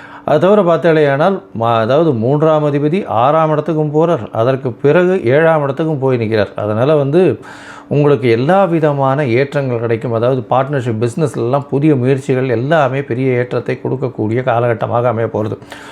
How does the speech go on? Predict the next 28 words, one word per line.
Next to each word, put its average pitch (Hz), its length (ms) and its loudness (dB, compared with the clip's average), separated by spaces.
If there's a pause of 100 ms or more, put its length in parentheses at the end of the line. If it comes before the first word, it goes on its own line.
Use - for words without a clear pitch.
(800)
மொத்தத்துல 208 500 2
பார்க்கும்பொழுது, 170 800 2
இந்த 135 480 4
மாசம், 131 420 0
அதாவது 123 360 2
மார்கழி 143 400 2
மாசத்துல 123 640 0
இந்த 135 140 -2
கடகராசிக்காரர்களுக்கு 120 1120 2
நல்ல 123 300 2
ஒரு 113 160 2
ஏற்றம் 123 380 0
இருக்கும். 117 320 -4
உடல் 208 320 0
நலத்துல 151 300 0
நல்ல 120 240 0
ஒரு 110 160 2
ஏற்றம் 110 340 0
இருக்கும். 98 340 -4
பேச்சுல 180 320 0
ரொம்ப 139 320 0
கவனமா 123 480 2
இருக்கணும். 95 280 -6
ரெண்டாம் 135 260 0
இடத்துல 123 360 -4
கேது 131 120 0
பகவான் 117 420 -2
இருக்கிறதுனால, 107 520 -2